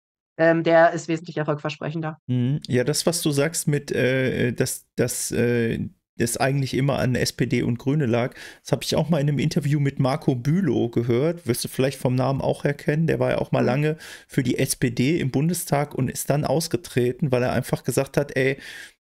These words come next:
Speaker 2: das ist keine sozialdemokratische Politik mehr", und ist jetzt, soweit ich weiß, bei, äh, Martin Sonneborn in, in die Partei und der hat exakt das geschildert,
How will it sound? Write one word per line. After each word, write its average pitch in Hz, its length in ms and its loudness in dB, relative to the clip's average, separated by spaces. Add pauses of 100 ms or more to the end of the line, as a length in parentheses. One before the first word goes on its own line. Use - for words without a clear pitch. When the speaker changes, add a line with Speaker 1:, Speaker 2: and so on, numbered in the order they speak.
(120)
Speaker 2:
das 127 260 0
ist - 220 0
keine 147 220 2
sozialdemokratische 143 1040 0
Politik - 600 -2
mehr", 131 300 2
und 131 160 0
ist - 220 0
jetzt, 156 340 0
soweit 139 320 2
ich - 140 -4
weiß, 151 300 0
bei, 143 320 2
äh, - 120 -2
Martin 143 340 0
Sonneborn 139 560 0
in, 131 220 0
in 135 140 -4
die 139 120 -4
Partei 143 500 0
und 135 100 0
der 156 100 4
hat 170 140 -2
exakt - 500 0
das 165 220 2
geschildert, 165 500 0